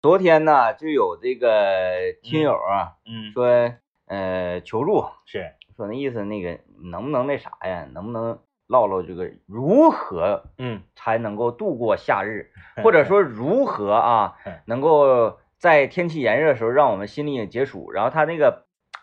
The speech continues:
Speaker 1: 发个朋友圈儿，
Speaker 2: 嗯。
Speaker 1: 他发的图是啥呢？
Speaker 2: 嗯。
Speaker 1: 就是，呃，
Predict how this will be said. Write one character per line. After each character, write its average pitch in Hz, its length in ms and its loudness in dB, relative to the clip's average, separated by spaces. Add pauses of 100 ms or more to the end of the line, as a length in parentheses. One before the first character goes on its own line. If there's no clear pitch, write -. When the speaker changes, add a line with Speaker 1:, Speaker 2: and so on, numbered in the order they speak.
(160)
Speaker 1:
发 147 180 0
个 147 40 0
朋 123 160 -6
友 139 100 -4
圈 113 160 -4
儿， 117 240 4
Speaker 2:
嗯。 104 280 -4 (100)
Speaker 1:
他 151 140 0
发 156 260 2
的 160 120 0
图 135 420 -10
是 165 100 -8
啥 104 300 -8
呢？ 113 240 -4
Speaker 2:
嗯。 90 320 -16
Speaker 1:
就 151 100 -2
是， 139 460 0 (260)
呃， 90 960 -2